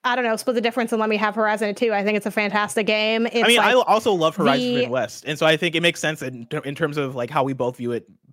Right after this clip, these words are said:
Speaker 2: uh, balanced out, that it would net out there.
Speaker 1: I'm
Speaker 2: Like,
Speaker 1: good
Speaker 2: I think
Speaker 1: with
Speaker 2: if we were
Speaker 1: that.
Speaker 2: both to rank all these games and combine our rankings, Horizon Forbidden West would end up at number two 'cause it would be
Speaker 1: Sure.
Speaker 2: high up on mine.
Speaker 1: Okay.
Speaker 2: And,
Speaker 1: Then I'm
Speaker 2: and then at
Speaker 1: okay
Speaker 2: number
Speaker 1: with
Speaker 2: three, Returnal.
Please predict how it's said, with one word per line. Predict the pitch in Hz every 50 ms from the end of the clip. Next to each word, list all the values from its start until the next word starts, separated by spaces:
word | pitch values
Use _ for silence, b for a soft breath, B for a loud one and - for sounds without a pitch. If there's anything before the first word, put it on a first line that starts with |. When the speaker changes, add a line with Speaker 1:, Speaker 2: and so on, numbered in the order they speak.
| _ _ _ - _
Speaker 2:
uh, | 123 123 117 107 104
balanced | 110 - 135 135 120 113 113 -
out, | 120 120 113 101 - - _ _ -
that | 113 104
it | 98 110
would | 110 113
net | 113 110 107
out | 107 104 -
there. | 101 107 107 113 131 _ _ _ _ _ _ _ _ _ _ _ _ _ _ _ _ _ _ _ _
Speaker 1:
I'm | 254 -
Speaker 2:
Like, | - 156
Speaker 1:
good | 160
Speaker 2:
I | 180
think | 185 180
Speaker 1:
with |
Speaker 2:
if | 185 185
we | 180
were | 175
Speaker 1:
that. | 160
Speaker 2:
both | 170 170 160
to | 180 151
rank | 160 165 156
all | 143 123 139 147 139
these | 147 151 143
games | - 131 127 139 160 175 170 165
and | 135
combine | 147 143 135 123 127 127
our | 123 113
rankings, | 110 113 113 127 147 143 139 -
Horizon | 143 120 110 107 117 131 123
Forbidden | 117 107 107
West | 104 107 - -
would | 107
end | 104 107 110
up | 101 - -
at | 110
number | 107 104 104 101
two | - 113 107 104
'cause | 117
it | 107
would | - 202
be | 113
Speaker 1:
Sure. | - 113
Speaker 2:
high | 110
up | 107 113
on | 110
mine. | 110 107 107 - - _ _ _ _ _ _ _ _ _ _ _ _ _ _ _ _ -
Speaker 1:
Okay. | 226 - 208 185 180 -
Speaker 2:
And, | 131 131 - - _ -
Speaker 1:
Then | 214
I'm | 202 202
Speaker 2:
and | - 147
then | 151 151
at | 143 139
Speaker 1:
okay | - -
Speaker 2:
number | - -
Speaker 1:
with | 208 190 -
Speaker 2:
three, | - 143 160 190 220 240 226
Returnal. | 180 139 127 117 113 - - 143 113 107 107 104 104 98 101 127 131